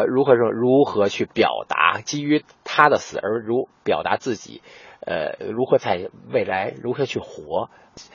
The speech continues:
他就像一个引线一样，他激活了所有，舞台上所有的人物，跟他有关无关的人，其实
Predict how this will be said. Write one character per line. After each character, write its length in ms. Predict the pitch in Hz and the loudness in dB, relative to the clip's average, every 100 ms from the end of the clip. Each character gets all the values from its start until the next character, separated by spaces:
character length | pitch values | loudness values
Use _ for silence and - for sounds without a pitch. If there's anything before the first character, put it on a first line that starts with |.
| - | 0
他 120 | 220 | 2
就 180 | 214 240 | 4 4
像 160 | 160 | 4
一 60 | 147 | 4
个 100 | 180 | 0
引 180 | 117 82 | -2 -6
线 400 | - - 208 101 | -2 2 2 2
一 40 | |
样， 200 | 85 71 - - - - - - | -6 -10 -12 -20 -20 -20 -20 -6
他 100 | 175 | -4
激 300 | - 254 262 | 0 6 6
活 180 | 147 | 8
了 80 | 139 | 8
所 300 | 120 - 139 | 6 2 2
有， 20 | 127 | 2
舞 40 | 98 | -2
台 100 | 104 | -4
上 120 | 127 | -4
所 160 | - 147 | 2 2
有 40 | |
的 120 | 101 | 2
人 180 | 80 64 | -4 -10
物， 260 | 82 50 - - - - - - - | -10 -12 -14 -18 -20 -20 -20 -20 2
跟 120 | 165 | 4
他 120 | 160 | 4
有 180 | 147 85 | 2 0
关 160 | 117 123 | 0 0
无 160 | 110 | -2
关 220 | - 139 | 2 2
的 100 | 123 | 2
人， 220 | 90 87 90 | -6 -10 -14
其 360 | - - 139 156 | -10 -6 -2 -2
实 280 | - 113 | 0 -2